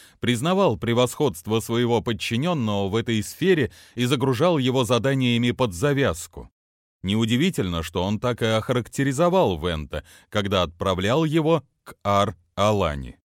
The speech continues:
Проблема заключалась только в том, что данные, которые ему приходилось фильтровать,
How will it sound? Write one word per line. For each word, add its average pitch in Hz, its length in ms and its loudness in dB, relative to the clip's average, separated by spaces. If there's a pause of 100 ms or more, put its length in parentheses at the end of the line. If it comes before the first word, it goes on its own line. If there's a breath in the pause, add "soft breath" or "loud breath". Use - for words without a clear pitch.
(800)
Проблема 156 680 2
заключалась 151 680 0
только 170 380 0
в - 140 -10
том, 202 240 0
что 151 260 0
данные, 92 720 0
которые 101 500 0
ему 110 220 0
приходилось 107 640 -2
фильтровать, 107 840 -2